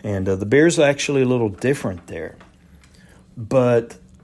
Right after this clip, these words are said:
that is good marketing. And I understand it used to be, uh, the sponsor of the U F C. But now, evidently, they've gone back to Bud Light. And I didn't pay attention to all that stuff. I'll hear about it from my younger brother-in-laws because they're,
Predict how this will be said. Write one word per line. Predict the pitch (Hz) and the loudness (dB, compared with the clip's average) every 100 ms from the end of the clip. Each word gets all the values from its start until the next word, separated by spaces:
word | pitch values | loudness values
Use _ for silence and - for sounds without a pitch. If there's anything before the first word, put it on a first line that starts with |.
| - - - - - | -20 -20 -20 -20 -16
that | - 131 156 135 | -8 -4 -2 -2
is | 104 92 | -4 -6
good | - 117 120 117 | -6 -2 0 0
marketing. | 101 104 117 117 101 95 92 | 0 2 2 0 -6 -10 -14
And | 98 104 | -10 -4
I | 123 | -2
understand | 147 135 - - 135 143 113 113 | -2 -4 -4 -4 -4 -2 -2 -4
it | 117 | -6
used | 107 120 127 - | -6 -4 -4 -6
to | 143 | -6
be, | 113 104 98 95 104 117 - - - _ - _ _ - _ - - - - | -8 -8 -8 -6 -8 -10 -14 -20 -20 _ -20 _ _ -20 _ -20 -18 -18 -12
uh, | 107 101 98 98 98 | -10 -8 -8 -8 -10
the | 95 | -4
sponsor | - - 113 123 120 - 101 | -4 0 0 0 0 -4 -4
of | 98 | -6
the | 104 | -6
U | 98 95 95 | -4 -4 -2
F | 101 - | -2 0
C. | - 165 170 95 - - _ _ _ - - - - - - - - - - | 0 0 -2 -6 -18 -20 _ _ _ -20 -20 -20 -20 -20 -20 -20 -20 -14 -4
But | 143 | -4
now, | 143 165 180 139 143 | 0 2 2 2 0
evidently, | 123 127 123 131 139 | -2 -2 -2 -2 -2
they've | 127 131 | 0 -2
gone | - 107 123 123 | -4 -6 -4 -2
back | 113 120 - | -2 -4 -6
to | 117 | -10
Bud | 98 - 117 135 | -10 -2 0 0
Light. | 110 110 127 107 - | 0 0 0 -2 -8
And | 117 | -10
I | 156 | -8
didn't | 160 151 131 | -6 -8 -4
pay | 135 | -2
attention | 131 - 113 110 - 107 | -2 -2 -6 -4 -6 -4
to | |
all | 104 104 | -4 -4
that | 104 107 | -4 -6
stuff. | - - 98 104 | -8 -4 -4 -2
I'll | 104 107 | -2 -2
hear | 92 101 | -2 -6
about | 98 98 98 | -4 -4 -4
it | 95 | -6
from | - 101 | -8 -8
my | 101 | -8
younger | 95 98 101 | -8 -10 -10
brother-in-laws | 92 92 92 95 92 92 92 95 95 | -12 -10 -10 -8 -10 -8 -6 -6 -8
because | 95 - 92 | -12 -12 -10
they're, | 104 101 | -6 -8